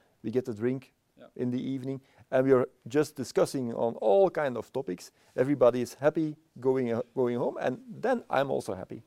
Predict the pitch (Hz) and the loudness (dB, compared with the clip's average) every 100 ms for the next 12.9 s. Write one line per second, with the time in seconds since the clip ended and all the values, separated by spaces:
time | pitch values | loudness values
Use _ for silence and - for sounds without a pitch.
0 | _ - 147 160 185 175 123 - 139 127 | _ -8 -6 -2 -2 -2 -6 -12 -10 -2
1 | 147 156 147 131 117 127 143 135 104 139 | -2 0 0 0 -2 -4 -4 -8 -4 -2
2 | 156 - 165 151 151 151 147 139 - 147 | -2 -2 -2 0 0 0 0 -2 -2 -2
3 | 143 147 147 143 147 143 151 147 139 - | 0 -2 -2 -2 -4 -2 -2 -2 -2 2
4 | 151 151 151 127 120 - 113 - - - | 2 2 -4 -10 -12 -12 -16 -6 -6 -6
5 | 87 - 120 110 113 131 107 113 - _ | -18 -20 -18 -16 -16 -14 -14 -16 -18 _
6 | _ _ _ - 123 - 104 147 127 131 | _ _ _ -12 -12 -12 -8 -8 -8 -12
7 | 131 - 156 160 139 120 151 156 165 165 | -10 -2 0 0 0 2 2 2 -4 -4
8 | 127 135 131 - 151 160 160 143 131 143 | -4 -6 -8 -10 -6 -6 -6 -8 -4 -4
9 | 143 139 123 127 147 156 135 123 127 135 | -4 -4 -6 -4 -4 -4 -4 -4 -4 -4
10 | 131 135 143 123 117 127 - 95 101 - | -2 -2 -4 -6 -10 -12 -12 -18 -20 -20
11 | - _ _ _ _ 107 113 139 127 123 | -20 _ _ _ _ -12 -4 -2 0 -4
12 | - 127 110 - 127 131 120 127 - | -4 -8 -8 -10 -8 -2 4 6 4